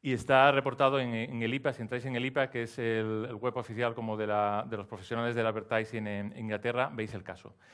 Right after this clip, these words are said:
Es el caso de Yorkshire. La campaña de Yorkshire, ellos han publicado resultados muy desglosados de contribución al negocio de esa campaña. Están desglosados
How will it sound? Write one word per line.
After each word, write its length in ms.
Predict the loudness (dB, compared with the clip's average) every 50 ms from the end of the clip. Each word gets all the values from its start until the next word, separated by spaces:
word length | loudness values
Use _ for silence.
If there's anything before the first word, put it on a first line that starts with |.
| -20 -20 -18 _
Es 100 | -4 -2
el 60 | 0
caso 220 | 0 0 2 4
de 100 | 2 4
Yorkshire. 500 | 4 4 2 2 2 -4 -8 -8 -8 -10 -14 -20 _ _ _ _ _ _ _ _ _ _ _ _ _ -12 -10
La 80 | -6
campaña 360 | -4 -4 0 2 2 2 2 2
de 60 | 2
Yorkshire, 500 | 2 0 0 0 2 2 4 4 2 0 -6 -16 -20 _ _ _ _ _ _ _ _ _ _ _ _
ellos 320 | -6 -2 0 0 0 2
han 240 | 0 0 0 -2 -4
publicado 560 | -2 0 0 0 0 2 4 4 6 6 4
resultados 640 | 0 -2 -6 -8 -10 -2 2 4 4 4 4 0 -2
muy 320 | -4 -4 -2 -2 -2 0 0
desglosados 720 | 0 0 -2 -4 -6 -2 0 2 2 2 2 -2 -6 -10 -12
de 480 | -4 0 0 2 2 0 -4 -10 -18 -12
contribución 840 | -8 -6 -6 -6 -4 -4 -4 -2 -4 -6 -6 -4 0 0 0 0 0
al 140 | -2 -2
negocio 600 | -2 0 0 0 0 -2 -2 -6 -4 -4 -4 -6 -8
de 180 | -8 -8 -8
esa 160 | -6 -6 -6 -6
campaña. 440 | -6 -6 -6 -10 -12 -14 -16 -20 -20 _ _ _ _ _ _ _ _ _ _ _ _ _ _ -14 -14
Están 240 | -4 -2 0 2 2
desglosados 680 | 2 2 2 2 4 4 4 4 4 2 -2 -6 -12